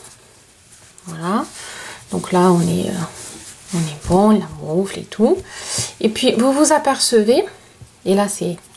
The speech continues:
logique, hein, qu'il y a ici un bâillement, vous voyez, j'appelle ça un petit bâillement, hein. Après si ça vous gêne pas,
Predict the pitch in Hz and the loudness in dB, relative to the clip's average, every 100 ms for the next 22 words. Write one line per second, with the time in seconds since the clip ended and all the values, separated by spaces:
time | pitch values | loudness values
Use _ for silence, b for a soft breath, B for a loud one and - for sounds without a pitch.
0 | - _ - 185 175 - 208 208 285 370 | -20 _ -12 -8 -8 -4 -4 0 0 0
1 | - B B B B B - - - - | -4 B B B B B -16 -14 -6 0
2 | 240 277 359 - _ _ _ 220 220 - | 4 4 2 -6 _ _ _ -4 0 0
3 | 254 349 - _ _ _ _ - 190 190 | 0 -4 -8 _ _ _ _ -2 2 4
4 | 202 202 196 185 196 - - - - - | 4 4 4 4 0 -6 -20 -20 -20 -20
5 | _ _ _ _ _ - 180 202 294 - | _ _ _ _ _ -4 -2 0 -2 -4
6 | B B B B - 196 196 185 226 214 | B B B B -2 0 2 2 4 2
7 | 208 226 - 226 214 202 202 180 185 220 | 4 0 2 2 4 4 2 2 2 2
8 | 220 220 208 - 185 180 185 180 170 220 | 0 0 0 2 2 2 2 2 2 0
9 | 233 | 0